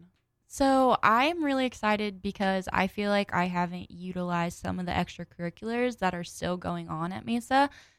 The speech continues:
So I signed up. I've already taken my, um, Mesa makes you take, like, a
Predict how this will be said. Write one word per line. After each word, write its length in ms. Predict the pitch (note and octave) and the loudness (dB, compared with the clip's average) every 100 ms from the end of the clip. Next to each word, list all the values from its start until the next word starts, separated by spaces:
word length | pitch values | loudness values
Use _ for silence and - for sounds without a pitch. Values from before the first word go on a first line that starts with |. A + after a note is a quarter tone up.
| _ | _
So 400 | - A#3+ A#3 A#3 | 0 6 6 6
I 160 | - G#3 | 4 2
signed 400 | A3 - G#3 G#3+ - | 2 -2 -2 0 2
up. 260 | F#3+ - - | 2 2 2
I've 160 | F3+ F#3 | 2 4
already 220 | G3 A3+ | 2 2
taken 560 | - A3 G#3+ G#3 G3+ - | 0 0 0 0 -2 -2
my, 500 | F#3+ F3+ F3 E3+ - | 0 2 0 -2 -4
um, 400 | F3+ E3+ - - - _ _ _ | -6 -6 -10 -14 -20 _ _ _
Mesa 260 | G3+ G3 G#3+ | 0 0 0
makes 240 | G3 - | -2 -4
you 80 | G3 | -6
take, 300 | - F3 - | -4 -6 -6
like, 240 | E3+ - | -10 -8
a 320 | F#2 F2+ - | -6 -6 -8